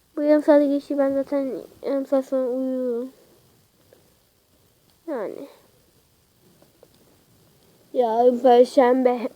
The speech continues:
<clears throat> Yarın video geldi. Yine tabletten. Ama Clash of Clans değil.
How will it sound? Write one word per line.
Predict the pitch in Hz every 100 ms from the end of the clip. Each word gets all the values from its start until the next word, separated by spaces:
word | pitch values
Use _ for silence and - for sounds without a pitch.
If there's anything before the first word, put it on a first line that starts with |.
| _ _
<clears throat> | 381 359
Yarın | 320 320 359 392
video | 381 381
geldi. | 370 370 330 269 294 - -
Yine | 302 277
tabletten. | 240 214 196 - 226 - _ _ - -
Ama | 330 359
Clash | 370 381
of | 370 311
Clans | 339 285 269 -
değil. | 190